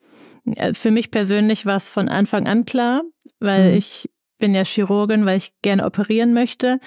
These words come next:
Speaker 2: Mhm.
Speaker 1: Und ich habe mich gut gefühlt und hatte mit den Schutzmaßnahmen, die ja empfohlen sind, dann auch keine Bedenken.
Speaker 2: Hm. Kannst du vielleicht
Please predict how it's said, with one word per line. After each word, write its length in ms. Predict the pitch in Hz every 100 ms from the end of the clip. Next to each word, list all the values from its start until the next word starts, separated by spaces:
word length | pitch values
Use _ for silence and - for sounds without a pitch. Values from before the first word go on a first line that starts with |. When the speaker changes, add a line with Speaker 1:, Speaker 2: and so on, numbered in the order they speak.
| - 220
Speaker 2:
Mhm. 220 | 208 202
Speaker 1:
Und 160 | 208 196
ich 100 | 208
habe 140 | 202
mich 200 | 196 -
gut 260 | - 247 -
gefühlt 720 | 240 - 240 233 226 226 - - _
und 600 | 208 202 202 202 - - - - _
hatte 600 | - 208 202 214 202 196 -
mit 320 | 208 208 -
den 340 | 196 196 196 -
Schutzmaßnahmen, 1300 | - 247 - 240 226 220 220 220 220 220 226 220 _ _ -
die 160 | 214
ja 340 | 202 190 190 190 -
empfohlen 520 | 190 196 226 233 233
sind, 380 | 226 214 220 - - - - - -
dann 180 | 190 185
auch 220 | 156 -
keine 300 | - 196 190
Bedenken. 560 | 180 180 185 - 160 - _ _ _ -
Speaker 2:
Hm. 340 | 185 180 190 - _ _ - - - - - - -
Kannst 320 | 226 247 -
du 80 | 254
vielleicht 500 | 247 226 226 -